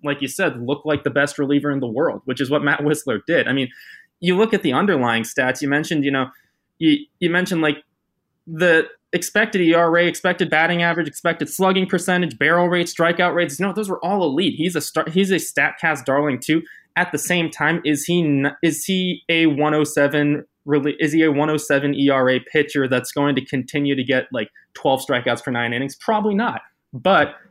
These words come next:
he's, if he were to go to arbitration and they just couldn't come to an agreement with his agent to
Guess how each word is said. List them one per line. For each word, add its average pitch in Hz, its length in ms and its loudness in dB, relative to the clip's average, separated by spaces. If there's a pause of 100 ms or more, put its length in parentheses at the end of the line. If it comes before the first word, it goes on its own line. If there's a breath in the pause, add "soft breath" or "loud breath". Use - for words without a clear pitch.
he's, - 280 -6
if 160 160 0
he 190 140 0
were 180 140 2
to 165 80 0
go 151 140 2
to 170 60 2
arbitration 156 720 0
and 135 100 -2
they 139 60 0
just 139 240 -6
couldn't 156 300 -2
come 147 200 -2
to 151 120 -4
an 139 80 0
agreement 131 380 -2
with 127 140 -4
his 120 180 -6
agent 135 440 -2
to 127 300 0